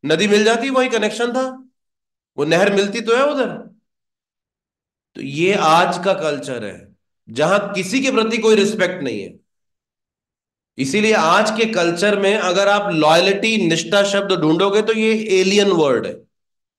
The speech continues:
ये alien word है, extinct हो चुका है लोगों के जीवन से, निष्ठा है ही नहीं कहीं पर।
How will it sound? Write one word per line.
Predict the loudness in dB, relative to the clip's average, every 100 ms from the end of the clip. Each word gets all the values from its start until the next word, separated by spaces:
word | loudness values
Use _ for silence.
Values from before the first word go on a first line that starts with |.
| _ _ _ _ _ _ _ _ _ _ _ _ _ _ _ _ _ _ _
ये | -4 0 4
alien | 4 6 6
word | 6 4 4
है, | 2
extinct | -2 -2 2 2 2
हो | 0
चुका | 0 -2
है | -2
लोगों | -2 -2
के | -4 -4
जीवन | -4 -6 -6
से, | -8 -10 -8
निष्ठा | -8 -6 -2 0
है | 2 2
ही | 4
नहीं | 2 2
कहीं | 0 -4 -6
पर। | -12 -18